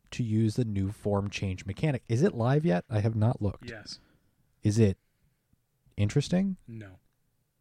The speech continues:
Speaker 1: Cool. Oh, that's right. Ten thousand Stardust and twenty-five Candy. Terrible.
Speaker 2: I would rather use the move to unlock a second move for Little Cup.
Speaker 1: True. Seventy-five thousand,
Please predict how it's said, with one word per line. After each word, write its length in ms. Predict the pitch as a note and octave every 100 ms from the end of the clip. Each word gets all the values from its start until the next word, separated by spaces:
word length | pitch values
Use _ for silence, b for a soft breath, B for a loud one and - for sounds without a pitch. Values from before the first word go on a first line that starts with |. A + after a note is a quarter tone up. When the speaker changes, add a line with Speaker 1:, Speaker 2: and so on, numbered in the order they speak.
| _ _ -
Speaker 1:
Cool. 460 | - C3 G#2 F2+ B B B
Oh, 120 | -
that's 140 | E3+ G3+
right. 180 | D#3+
Ten 180 | - F3
thousand 300 | F#3 F#3+ F3
Stardust 380 | - F3+ E3+ F3
and 80 | D#3
twenty-five 340 | E3 D#3+ D#3
Candy. 380 | - F3 A2+ F2 _ _ _ _ _ _ _ _ _ _ _ _ _ _ _ _ _ _ _ _ _
Terrible. 520 | - C3 G2+ F2+ - _ _ _ _ _ -
Speaker 2:
I 140 | C3
would 160 | C3 B2
rather 320 | B2+ B2 A#2+
use 240 | A#2+ A#2+
the 160 | - A2+
move 380 | A#2 A#2+ A#2 A2
to 120 | B2
unlock 460 | A#2 A#2 A#2 A2+
a 60 | G#2+
second 360 | - B2 A#2 A2+
move 280 | A#2+ A#2
for 160 | - A2+
Little 240 | A2 A2
Cup. 240 | G#2 A2+ A#2+ _ _ _ _ _ _ _ _ _ _
Speaker 1:
True. 320 | - G#2+ F2+ - _ _ _ _ _ _ _ _ _ -
Seventy-five 500 | - B2 A#2 A2+ G#2
thousand, 480 | G#2+ G2 F#2+ F#2